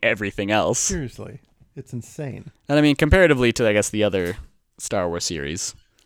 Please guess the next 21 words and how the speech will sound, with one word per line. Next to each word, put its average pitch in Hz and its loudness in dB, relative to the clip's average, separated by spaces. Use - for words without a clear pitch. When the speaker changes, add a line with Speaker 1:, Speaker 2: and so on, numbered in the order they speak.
Speaker 2:
I 185 -14
mean, 175 -6
it 151 -6
didn't 151 -6
make 131 -6
a 123 -6
billion 123 -4
dollars 117 -2
in 110 -4
its 98 -8
first 127 -8
month, 110 -8
but - -6
Speaker 1:
Yeah. 64 -8
Speaker 2:
come 165 -8
on, 156 -8
guys. 101 -10
Speaker 1:
<laughs> - -20
Speaker 2:
It's - -4
insane. 127 -8
Speaker 1:
Uh. 151 -12